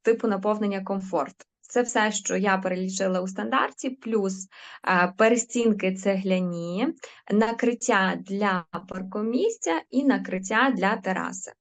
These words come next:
І третій варіант, будинок під ключ, е, це повністю готовий будинок, в який ви одразу заїжджаєте і можете там проживати. Тут також ми пропонуємо,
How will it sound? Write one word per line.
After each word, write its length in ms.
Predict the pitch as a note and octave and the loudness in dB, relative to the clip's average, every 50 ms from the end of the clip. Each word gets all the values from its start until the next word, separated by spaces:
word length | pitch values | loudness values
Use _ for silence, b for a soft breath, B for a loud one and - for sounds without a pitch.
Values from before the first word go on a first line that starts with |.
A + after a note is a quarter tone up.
| _ B B B B B B _ - | _ B B B B B B _ 0
І 160 | C4 D#4 D#4 | 4 4 4
третій 420 | B3+ - B3 C4+ C#4+ C#4 C4 B3+ | 4 4 4 4 4 4 4 4
варіант, 440 | B3+ C4+ C#4 D4 E4+ G4 G#4+ F#4+ C#4 | 4 6 4 4 4 4 4 2 0
будинок 460 | A#3 G#3+ A3 A#3+ C#4 C#4 C4 C4 - | 0 0 2 4 6 6 6 4 2
під 160 | - A#3 - | -4 -8 -8
ключ, 480 | - - A#3 B3+ D4 F4+ F#4+ - - - B B B B B B - - | -6 -4 -2 0 0 0 0 -2 -6 -16 B B B B B B -2 2
е, 220 | F#3 G3 G3 F#3+ F#3+ F#3+ F#3+ G#3 | 2 4 4 2 0 -2 -2 0
це 480 | G#3+ A3 A#3 A#3 A#3 A3+ G#3+ G#3 G3+ - _ - | 0 2 2 2 2 2 2 0 -2 -4 _ 4
повністю 460 | B3 C#4 D#4 D#4+ D4 - - A3+ G#3 | 4 4 6 4 0 0 -2 -2 -2
готовий 380 | G#3 F#3+ G3+ G3+ G3+ G3+ G3 | -2 0 4 4 4 4 2
будинок, 460 | F#3+ F#3+ F#3+ F#3+ G3+ A3 C4 F4 E4+ _ - | -2 -2 0 0 2 0 0 -2 -2 _ -6
в 20 | A3+ | -6
який 380 | G#3+ G#3 G#3 A3 A3 G#3+ G#3+ | -6 -6 -4 -6 -4 -4 -4
ви 540 | G3 F#3+ F#3+ F#3+ F#3+ F#3+ F#3+ F3+ F3 F3 - - - | 0 2 2 4 4 4 4 2 0 -2 -4 -6 -8
одразу 480 | - G3 G3+ G#3 G3+ G3 G3 F#3+ G3 | -6 -4 0 2 2 2 2 2 0
заїжджаєте 720 | F#3+ G3 G3 A3+ B3+ C#4 C#4 - D4+ C#4+ C#4+ - - G3 | -2 -2 -2 -2 0 0 0 0 0 -4 -6 -6 -6 -4
і 60 | G3 | -2
можете 340 | F#3 F#3+ G#3 A3 - - F#3+ | 0 0 -2 -2 -6 -8 -10
там 220 | - F#3 F#3 F#3+ F#3+ | -6 -4 -4 -4 -4
проживати. 520 | F#3+ F3+ F#3 F#3+ E3+ - - - - F3 | -4 -6 -4 -4 -2 -4 -4 -4 -6 -4
Тут 200 | - B3+ B3+ - _ _ - | 0 0 -2 -2 _ _ -4
також 380 | - A3 - A3+ A3 A3 - | -4 0 2 2 2 2 2
ми 140 | A3 G#3+ G#3 | -2 -2 -2
пропонуємо, 880 | G3+ G3+ G3+ G3 - G#3 G#3+ A3 A3 G#3 G3+ G3 G3+ F#3+ F#3+ F#3 F#3+ F#3+ | -2 -4 -4 0 2 2 4 4 4 2 2 0 2 2 2 0 0 -4